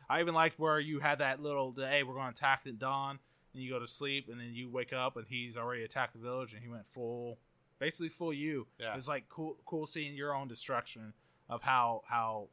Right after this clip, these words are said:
Speaker 1: devastating you can be, uh, when you're not the player.
Speaker 2: Yeah.
Speaker 1: And how he was. I almost thought you, we almost thought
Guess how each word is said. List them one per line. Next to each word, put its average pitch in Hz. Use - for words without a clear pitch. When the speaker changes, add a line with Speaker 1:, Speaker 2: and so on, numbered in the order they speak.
Speaker 1:
devastating 117
you 123
can 113
be, 101
uh, 110
when 117
you're 107
not 110
the -
player. 101
Speaker 2:
Yeah. 110
Speaker 1:
And 95
how 113
he 104
was. 101
I 131
almost 196
thought 160
you, 143
we 151
almost 139
thought 135